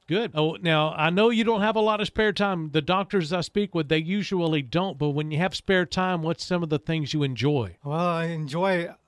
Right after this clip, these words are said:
Speaker 2: outdoor sports, especially tennis, taking a group class at a fitness center, cooking, reading, you know, catching up with my family over the phone, and hanging out with, uh, friends.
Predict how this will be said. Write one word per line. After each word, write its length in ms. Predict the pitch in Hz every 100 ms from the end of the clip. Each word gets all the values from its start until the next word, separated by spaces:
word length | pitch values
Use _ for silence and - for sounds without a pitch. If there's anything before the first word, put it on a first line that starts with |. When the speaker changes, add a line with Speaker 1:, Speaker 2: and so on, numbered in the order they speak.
| -
Speaker 2:
outdoor 540 | 156 165 147 160 160
sports, 480 | 143 - - 147 139
especially 640 | - - 147 - 151 143
tennis, 720 | 151 160 147 147 131 - - - _
taking 340 | - 151 160 147
a 100 | 139
group 300 | 120 151 143
class 320 | 151 143 135
at 100 | 139
a 40 |
fitness 400 | 131 160 151 143
center, 500 | - 135 127 135 131 -
cooking, 480 | 165 156 165 156 151
reading, 600 | 135 147 151 147 147 127 _ -
you 60 |
know, 100 | 139
catching 360 | 135 151 - 151
up 80 | 143
with 120 | 131
my 160 | 139 127
family 400 | - 139 135 139
over 160 | 127
the 80 | 127
phone, 500 | - 143 139 135 131 _ 156
and 300 | 143 139 135
hanging 420 | 156 156 156 151
out 260 | 147 143
with, 220 | 156 135 139
uh, 200 | 131 127
friends. 600 | - 139 139 135 -